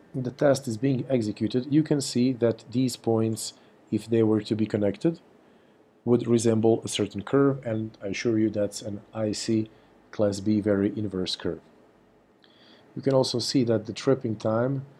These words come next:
decreases exponentially, of course, and soon, as we, after this test, the tripping will become much quicker,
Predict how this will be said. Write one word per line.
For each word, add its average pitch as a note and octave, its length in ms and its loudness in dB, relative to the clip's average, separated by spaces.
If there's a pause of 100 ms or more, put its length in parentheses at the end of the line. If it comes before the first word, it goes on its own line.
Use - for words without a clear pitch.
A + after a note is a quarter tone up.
(640)
decreases A2 760 -2 (400)
exponentially, G#2+ 720 -2
of C#3 120 -8
course, D3+ 460 0 (1700)
and B2 340 -4 (260)
soon, D3+ 540 0 (240)
as A2 180 -4
we, A2+ 280 0 (480)
after A2+ 460 0 (140)
this A#2 200 -2
test, C3 480 -2
the B2 80 -4
tripping B2 520 -2
will A2+ 200 -2
become A2+ 480 -2
much G#2 280 -8
quicker, D3 420 -2